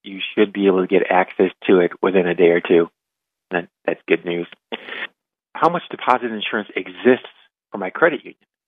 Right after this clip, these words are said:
The National Credit Union Administration administers an insurance fund that is similar to the F D I C's and has its own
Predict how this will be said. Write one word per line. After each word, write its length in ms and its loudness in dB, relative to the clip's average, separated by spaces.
The 60 -10
National 340 -2
Credit 320 -2
Union 380 -8
Administration 800 -2
administers 600 -2
an 80 -6
insurance 520 0
fund 240 -4
that 100 -2
is 80 0
similar 300 2
to 140 -6
the 140 -6
F 200 0
D 160 0
I 140 0
C's 240 -10
and 80 -8
has 280 0
its 200 -10
own 280 -2